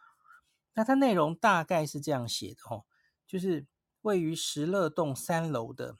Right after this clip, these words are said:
某些店家所贩卖的海鲜冻，定价竟然是一般价格的两三倍之上，那最低价大概也要两千七百日元起跳，最贵可以到六千九百八十日元。那它的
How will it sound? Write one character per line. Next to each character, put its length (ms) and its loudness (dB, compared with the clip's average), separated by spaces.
某 220 -2
些 260 -2
店 300 -2
家 320 -4
所 200 -8
贩 200 -2
卖 180 -2
的 100 -4
海 160 -4
鲜 260 -4
冻， 260 -2
定 200 0
价 200 4
竟 200 -2
然 160 2
是 140 -2
一 100 -2
般 220 2
价 220 0
格 120 -4
的 140 0
两 240 -2
三 280 0
倍 220 -2
之 140 -6
上， 280 -2
那 180 0
最 260 0
低 240 -4
价 380 0
大 100 -2
概 160 0
也 160 -4
要 200 2
两 180 -6
千 200 -4
七 180 -6
百 120 -2
日 120 -4
元 200 -12
起 160 -6
跳， 340 2
最 160 2
贵 160 2
可 160 -2
以 80 0
到 140 2
六 180 0
千 200 -4
九 140 -4
百 140 0
八 260 4
十 240 -4
日 180 -4
元。 220 -12
那 180 2
它 140 0
的 240 0